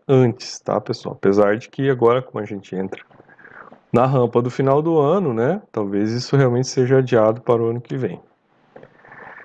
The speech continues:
Notícias do dia, tá, pessoal? Algumas coisas interessantes aqui. A Polkadot, tá, pessoal? Eu, assim, gente, eu tenho uma estratégia, depois eu quero fazer até uns vídeos de estratégia, de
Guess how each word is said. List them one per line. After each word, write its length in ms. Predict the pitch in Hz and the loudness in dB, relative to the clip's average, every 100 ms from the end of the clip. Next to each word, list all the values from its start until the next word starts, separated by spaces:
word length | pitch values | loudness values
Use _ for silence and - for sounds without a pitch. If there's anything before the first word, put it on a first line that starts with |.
| - - - | -20 -10 2
Notícias 640 | 170 175 - 247 254 214 | 4 4 2 0 2 2
do 160 | 180 208 | 2 -2
dia, 400 | 143 131 190 175 | 0 0 4 4
tá, 240 | - 139 | 4 2
pessoal? 300 | 175 139 113 110 | 0 -4 -6 -4
Algumas 220 | 120 127 | -6 -4
coisas 240 | 123 123 | -2 0
interessantes 640 | 123 113 107 - 113 127 | 0 0 0 0 -2 0
aqui. 360 | 104 - 135 - - _ _ - | -4 -2 -2 -2 -8 _ _ -2
A 100 | 113 | 0
Polkadot, 800 | - - 196 139 120 160 - - | 2 2 2 2 4 2 0 -2
tá, 140 | 143 | -2
pessoal? 440 | - 120 104 92 | -2 -6 -4 -4
Eu, 300 | 87 92 - | -2 -2 0
assim, 260 | 165 - 196 | 0 0 -4
gente, 320 | 135 95 - - | -4 -6 -10 -8
eu 80 | 131 | -2
tenho 140 | 180 | 0
uma 60 | 220 | 0
estratégia, 580 | - 170 - 127 127 | 2 0 4 4 4
depois 180 | 117 156 | -4 -10
eu 60 | - | -6
quero 120 | 180 | -6
fazer 240 | - 180 | 0 2
até 140 | 180 202 | 4 2
uns 160 | 226 | 2
vídeos 240 | 160 139 131 | 0 -2 -4
de 80 | - | -6
estratégia, 640 | - 104 - 95 101 90 | -2 -2 2 2 2 -4
de 260 | 87 - | -10 -12